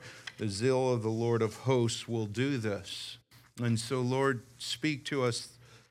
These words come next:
this morning. We look for your divine intervention even as we listen to your word. We pray for you to divinely intervene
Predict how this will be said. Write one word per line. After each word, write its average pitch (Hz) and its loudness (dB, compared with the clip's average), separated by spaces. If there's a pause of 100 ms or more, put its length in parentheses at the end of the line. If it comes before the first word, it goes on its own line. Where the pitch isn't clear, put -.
(280)
this 123 2
morning. 120 2
We 110 0
look 123 -2 (1040)
for 131 6
your 131 6
divine 127 6
intervention 120 2
even 120 2
as 113 0
we 113 -2
listen 127 0
to 120 -2
your 110 0
word. 101 -2 (540)
We 113 -8
pray 131 2
for 117 -4
you 123 0
to 123 -4
divinely 120 2
intervene 123 0